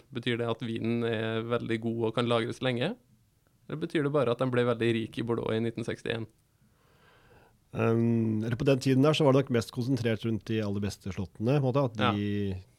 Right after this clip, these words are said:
Speaker 2: de, ja, de lagde vin som lignet på andre tidligere toppårganger.
Speaker 1: Ja.
Speaker 2: Eh, men, eh,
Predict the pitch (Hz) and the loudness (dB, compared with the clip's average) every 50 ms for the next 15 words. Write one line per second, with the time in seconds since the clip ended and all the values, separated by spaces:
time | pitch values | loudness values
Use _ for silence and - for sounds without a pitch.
0 | _ _ - 104 101 101 98 98 95 95 92 92 98 95 95 95 95 98 92 92 | _ _ -6 -4 -2 -2 -2 -4 -4 -4 -6 -6 -6 -8 -8 -10 -10 -12 -12 -14
1 | 95 - _ _ _ _ _ _ _ _ _ _ - - 82 - 92 101 101 104 | -16 -18 _ _ _ _ _ _ _ _ _ _ -14 -14 -12 -10 -8 -6 -4 -4
2 | 101 95 90 95 92 90 90 85 - 101 95 95 90 85 87 85 - 98 90 87 | -4 -4 -6 -6 -8 -8 -8 -8 -8 -6 -6 -6 -8 -8 -10 -10 -10 -10 -8 -8
3 | 87 92 87 _ - - 92 90 90 87 92 90 85 - - - - 98 87 - | -10 -12 -14 _ -12 -10 -10 -8 -8 -8 -8 -10 -10 -12 -16 -10 -10 -10 -10 -8
4 | - 98 92 98 95 98 110 127 143 131 - - 120 117 113 107 - - - - | -8 -8 -6 -6 -4 -2 -2 -2 -4 -6 -8 -10 -8 -6 -6 -6 -8 -14 -20 -20
5 | - - _ - - 104 104 104 107 107 107 107 104 104 104 104 104 104 104 101 | -20 -20 _ -10 -6 -2 0 0 2 2 2 0 0 0 0 0 0 0 -2 -2
6 | 95 - - - - - - - - - - - 117 123 123 123 123 127 127 127 | -4 -8 -14 -20 -20 -20 -20 -20 -20 -14 -6 0 2 4 4 6 6 6 6 6
7 | 123 123 120 120 117 113 113 113 107 95 | 6 6 4 4 4 4 2 2 0 -2